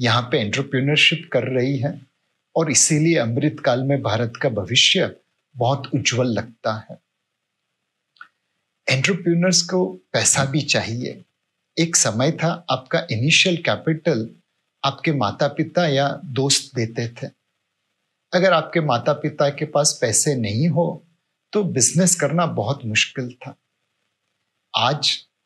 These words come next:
वो limitation नहीं रहा। कई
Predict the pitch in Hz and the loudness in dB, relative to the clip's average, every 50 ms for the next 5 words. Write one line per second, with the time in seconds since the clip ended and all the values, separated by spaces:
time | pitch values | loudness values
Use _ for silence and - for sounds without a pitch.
0 | _ _ - 147 156 180 190 - - - - - - 120 127 135 143 147 - 143 | _ _ -2 0 0 2 0 0 -4 -8 -8 -6 -2 -2 0 2 0 0 0 0
1 | 131 - - - 196 190 180 139 113 92 87 117 123 113 101 98 110 139 - _ | 0 2 4 2 2 2 0 0 -2 -2 -2 -4 -2 -2 -4 -4 -6 -10 -12 _
2 | _ _ _ _ _ _ _ _ _ _ _ _ _ _ _ _ _ _ _ _ | _ _ _ _ _ _ _ _ _ _ _ _ _ _ _ _ _ _ _ _
3 | _ _ _ _ _ _ _ _ _ - 127 135 151 175 170 170 | _ _ _ _ _ _ _ _ _ 0 0 2 2 2 2 0